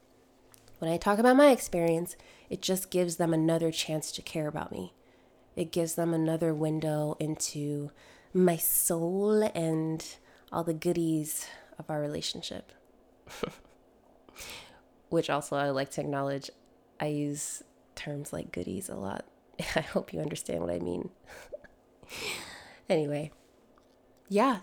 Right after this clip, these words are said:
so that's the crash course on reasons why we should not be using diagnoses for ourselves or our partners, because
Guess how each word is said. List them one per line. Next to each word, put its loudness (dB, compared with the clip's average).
so 4
that's 2
the 0
crash 2
course -2
on -2
reasons 0
why -2
we 0
should -6
not -8
be -2
using -2
diagnoses -2
for -6
ourselves -2
or -4
our -4
partners, -4
because -10